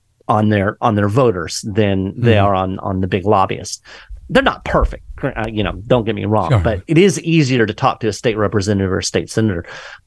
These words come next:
Speaker 1: I think it's worth the time to give them a call and say, "Hey, look, you know, this is a,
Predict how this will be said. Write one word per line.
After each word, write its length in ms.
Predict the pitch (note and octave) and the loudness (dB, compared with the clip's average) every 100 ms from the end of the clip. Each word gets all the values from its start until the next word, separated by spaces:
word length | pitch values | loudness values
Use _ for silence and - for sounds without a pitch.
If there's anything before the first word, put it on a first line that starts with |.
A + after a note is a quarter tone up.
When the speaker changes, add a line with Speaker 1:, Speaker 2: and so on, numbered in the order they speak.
| _ - | _ -2
Speaker 1:
I 80 | |
think 140 | C#4 B3 | 2 0
it's 160 | C3+ | -2
worth 340 | C3 A#2 D#3 D#3+ | -2 2 2 0
the 80 | G#2 | -8
time 480 | - C#3 F#3 F#2 - - _ - | -2 0 0 -2 -10 -20 _ -12
to 420 | - D3 A#2+ A2 - | -4 0 0 0 -4
give 180 | B2 C3 | -4 -2
them 100 | A#2 | -2
a 40 | G2 | -2
call 300 | - F#3 B2+ | 0 2 2
and 100 | - | -2
say, 120 | - | -2
"Hey, 220 | C#3 E3 | 0 0
look, 360 | B2+ E3 - A2+ | 2 0 -2 -6
you 80 | |
know, 120 | A2 G#2+ | -4 0
this 220 | D3+ - | 2 2
is 160 | B2 | 2
a, 220 | G#2+ G2 | 2 2